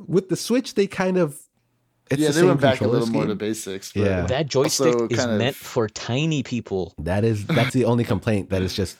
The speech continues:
Speaker 1: so, so small.
Speaker 2: Yeah.
Speaker 3: I had to
Speaker 1: Uh.
Speaker 3: buy, like, uh, the Hori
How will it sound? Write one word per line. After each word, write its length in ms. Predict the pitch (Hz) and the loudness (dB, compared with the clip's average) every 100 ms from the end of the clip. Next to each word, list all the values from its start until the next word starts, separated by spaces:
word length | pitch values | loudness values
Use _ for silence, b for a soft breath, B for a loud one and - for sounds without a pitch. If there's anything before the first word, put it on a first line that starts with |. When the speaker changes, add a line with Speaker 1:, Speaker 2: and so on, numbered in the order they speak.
| - | -12
Speaker 1:
so, 480 | - - 101 95 95 | -8 -2 0 2 0
so 240 | 87 90 | -2 -4
small. 480 | 82 - 76 65 - b b b b b | -4 -6 -8 -10 -14 b b b b b
Speaker 2:
Yeah. 100 | 113 | -4
Speaker 3:
I 80 | 123 | -2
had 180 | 82 131 | 0 0
to 60 | |
Speaker 1:
Uh. 20 | |
Speaker 3:
buy, 380 | 95 80 117 127 | 0 0 0 0
like, 260 | 123 117 - | 0 -2 -2
uh, 480 | 120 110 110 107 104 | 0 0 0 0 -2
the 200 | 101 104 | -2 -4
Hori 600 | - 123 131 117 98 | 0 2 2 2 -2